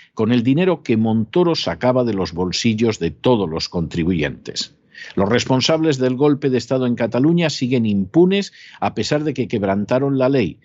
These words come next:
de que provocaron la salida de más de tres mil empresas de esta región española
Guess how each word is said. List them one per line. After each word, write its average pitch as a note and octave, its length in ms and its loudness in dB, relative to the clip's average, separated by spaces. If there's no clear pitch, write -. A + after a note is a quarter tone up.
de A2 120 -2
que A2 100 0
provocaron A#2 640 0
la C3+ 100 0
salida B2 460 -2
de F2+ 100 -2
más A#2+ 220 -2
de A2+ 120 -2
tres F#2+ 260 -6
mil C#3+ 180 2
empresas G#2+ 640 -2
de G#2 80 2
esta G#2 240 -2
región F#2+ 380 -4
española D3 640 0